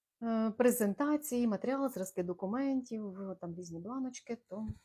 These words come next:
з цим можете працювати, собі освоювати, якщо ви вмієте, е,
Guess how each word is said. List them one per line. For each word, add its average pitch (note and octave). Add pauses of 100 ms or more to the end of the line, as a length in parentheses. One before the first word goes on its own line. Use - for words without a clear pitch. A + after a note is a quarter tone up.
(1500)
з G3
цим A#3+
можете G3+ (240)
працювати, G#3
собі G3
освоювати, F3+
якщо G3+
ви G3
вмієте, G#3
е, G3+